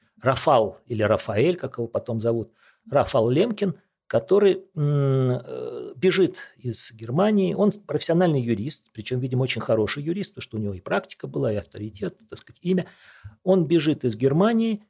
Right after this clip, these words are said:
круговым путем, так сказать, там, попадает в Штаты, потому что не сразу, работает там на государственных должностях, как юрист, профессионал, и постоянно пытается, м, привлекая внимание вот, э, к факту, к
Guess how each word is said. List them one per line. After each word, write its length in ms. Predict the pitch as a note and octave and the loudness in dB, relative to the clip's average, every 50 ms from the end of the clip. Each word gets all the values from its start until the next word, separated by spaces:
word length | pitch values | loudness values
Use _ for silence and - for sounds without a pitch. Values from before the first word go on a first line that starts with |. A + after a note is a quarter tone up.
| _ | _
круговым 640 | _ - - D#3+ E3+ E3 D#3 F3+ F3 F3+ F3+ D3+ B2 | _ -8 0 2 2 4 4 6 6 6 6 4 2
путем, 400 | - C#3+ C3 - D3+ C#3+ A#2+ A2 | -2 -6 -6 -2 0 0 0 0
так 140 | G#2 G#2 - | -2 -8 -10
сказать, 220 | - _ - - _ | -12 _ -20 -20 _
там, 140 | - G2 G2 | -18 -18 -12
попадает 540 | _ - - - B2+ A#2+ B2 A2+ G#2 - | _ -8 -2 -2 0 2 2 2 2 2
в 40 | - | -2
Штаты, 380 | - - - F3+ G3 F#3+ - D#3 | -2 0 2 2 2 0 -2 -6
потому 140 | - - - | -6 -8 -10
что 140 | - - | -10 -12
не 60 | G2+ G2+ | -12 -10
сразу, 500 | - B2 C#3+ E3 F3+ E3 - - - _ _ _ _ _ _ _ _ _ _ | -4 0 2 2 2 2 0 -4 -8 _ _ _ _ _ _ _ _ _ _
работает 600 | C3+ C3+ C3+ C#3 D3 F3+ F#3 F#3 - C3 B2 - | 2 2 2 4 4 2 2 4 2 0 0 0
там 220 | - C3 B2 A#2 A#2 | 0 0 2 2 0
на 80 | A#2 | 0
государственных 840 | A2 G#2 - - B2+ C3+ B2 G#2+ - - G#2+ G#2+ G#2+ G2+ F#2+ - - - | -2 -4 -6 -2 0 0 0 0 -2 -4 -6 -6 -4 -6 -6 -10 -14 -20
должностях, 880 | - - - A#2 G#2 A2 A2 A2 - - - F#3 G#3+ A3 F#3 - - - | -10 -6 -4 -2 0 0 0 0 -2 0 0 2 2 2 -2 -6 -12 -10
как 260 | - A2 G2 - - | -8 -6 -6 -6 -6
юрист, 500 | G#2 G#2 G#2 C3 F#3+ G#3+ - - - - - | -6 -6 -4 -2 -2 -2 -2 -4 -8 -12 -16
профессионал, 680 | - - - - - A2+ A2 A2+ C3+ F3 G3+ A3 G#3 - _ _ _ _ _ _ _ _ - | -10 -6 -6 -4 -2 0 0 2 2 2 2 0 -2 -8 _ _ _ _ _ _ _ _ -4
и 160 | E3 F3 E3 | -4 -4 -2
постоянно 960 | - - D3+ - - - D3+ D3 C3 D#3+ F3+ F#3+ G3+ G3+ G3+ G3+ G3 F3+ - - _ | -2 -2 -2 -2 0 0 0 2 2 4 4 4 4 4 4 2 0 -2 -4 -4 _
пытается, 840 | - D3+ - - D#3 D3+ E3 E3+ E3 - - - E3+ E3 E3 - - _ _ - | -2 -2 0 2 2 4 4 2 2 0 0 0 0 0 0 -2 -8 _ _ -4
м, 340 | C3 C3+ C#3 C3+ C3 C3+ C3+ - _ | -2 0 2 2 0 0 -4 -8 _
привлекая 480 | - C#3 C#3 B2 C#3+ C#3+ - - D3 B2+ | -2 -2 0 0 0 0 0 2 2 2
внимание 420 | A#2 B2+ D3 D3 C#3 C3 A#2 A#2 | 2 2 4 4 4 4 4 4
вот, 260 | A2+ A2 G#2+ - - - - - | 2 0 0 -2 -8 -20 -10 -6
э, 160 | A#2+ A#2 A2 - | -6 -6 -6 -6
к 220 | - - - - _ _ _ _ _ _ _ | -10 -14 -16 -16 _ _ _ _ _ _ _
факту, 500 | - - F3+ D#3+ C3+ - - - - F#2+ | -2 0 2 2 2 -2 -8 -8 -8 -8
к 260 | - - - - - | -8 -10 -16 -20 -20